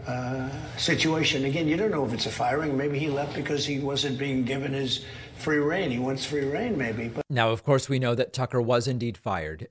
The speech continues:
Speaker 2: and we know that there were many problems. Tucker's coverage partially responsible for the lawsuit that led to the settlement. Tucker saying horrible things about Fox management in text messages released as part of that lawsuit.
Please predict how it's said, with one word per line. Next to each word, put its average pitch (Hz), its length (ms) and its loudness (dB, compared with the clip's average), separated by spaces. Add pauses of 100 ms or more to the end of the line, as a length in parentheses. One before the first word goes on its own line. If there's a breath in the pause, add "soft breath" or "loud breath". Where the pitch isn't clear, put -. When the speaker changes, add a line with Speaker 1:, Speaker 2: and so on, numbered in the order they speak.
Speaker 2:
and 104 280 0
we 110 140 0
know 104 280 2
that 104 260 -2
there 104 160 2
were 95 380 0
many 117 340 0
problems. 80 640 -6
Tucker's 120 560 0
coverage 110 520 0
partially 107 460 0
responsible 98 840 -4 (160)
for 131 220 4
the 127 120 4
lawsuit 104 640 2
that 113 140 0
led 98 200 -2
to 101 80 -6
the 87 100 -10
settlement. 139 460 2 (480 soft breath)
Tucker 127 280 2
saying 107 280 -2
horrible 113 460 4
things 110 300 -6
about 101 240 -4
Fox 98 340 -2
management 110 540 -2 (120)
in 113 200 0
text - 360 -6
messages 107 460 -2
released 107 420 -2
as 107 220 -2
part 104 260 -2
of 92 100 -4
that 92 180 -4
lawsuit. 123 480 0